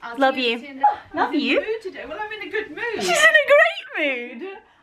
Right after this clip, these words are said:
Speaker 2: I am so excited that you guys got to spend a little bit of time with Mummy. I love her, I worship her, and we are just best friends, and she's the most incredible mother.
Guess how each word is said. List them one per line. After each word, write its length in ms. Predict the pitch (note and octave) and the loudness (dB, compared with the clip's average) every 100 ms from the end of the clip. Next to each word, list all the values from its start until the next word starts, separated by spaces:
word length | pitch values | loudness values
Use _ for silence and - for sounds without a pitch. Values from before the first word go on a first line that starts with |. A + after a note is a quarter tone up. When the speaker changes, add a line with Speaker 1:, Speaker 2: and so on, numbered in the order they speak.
| - | -4
Speaker 2:
I 140 | C#5+ G4+ | 0 0
am 80 | G4 - | -2 -2
so 100 | F#4+ | 0
excited 580 | C4+ - C#4+ C4+ C4+ A3 | 0 -2 -4 -4 -6 -8
that 100 | A#3+ | -4
you 180 | C4 | -4
guys 320 | C4 B3 A#3+ A#3+ | 0 0 0 -4
got 240 | - B3+ - | -4 -2 -2
to 100 | C4 | -6
spend 320 | A3+ A#3+ A3+ | 0 2 2
a 80 | - | 0
little 240 | C4 D4+ C4+ | 2 2 4
bit 120 | C4+ | 0
of 160 | A3 | -2
time 380 | - A#3 A3 A3 | -8 -2 0 0
with 180 | G#3+ G#3 | -2 0
Mummy. 460 | G#3 F#3+ F#3 F#3+ G3+ - - | 0 0 -4 -6 -8 -10 -6
I 140 | G3+ | -2
love 380 | G#3+ G#3+ A3+ G#3+ | -2 2 0 0
her, 100 | A3 | 0
I 200 | G#3+ G3+ | 0 0
worship 480 | F#3+ G3+ G3+ - - | 0 -2 0 -6 -8
her, 120 | - | -4
and 240 | F#3+ G3 F#3+ | -2 -2 -2
we 160 | G3 | -4
are 300 | - F#3 F#3 | -4 -4 -4
just 480 | F#3 F#3+ F3+ - G3+ | -4 -8 -10 -16 -8
best 400 | G#3 F#3 - - | -4 -4 -4 -10
friends, 500 | - F3 F3 F3 E3+ | -6 -2 -2 -4 -6
and 100 | F3 | -10
she's 380 | - G3 F3 - - - - | -8 -8 -8 -14 -18 -20 0
the 140 | B3 | 6
most 380 | C#4 C#4+ C4 - | 8 6 4 0
incredible 460 | G#3+ G#3 G3+ F#3 F3 | -6 -6 -8 -8 -8
mother. 420 | E3+ E3 - F3+ | -8 -4 -4 -4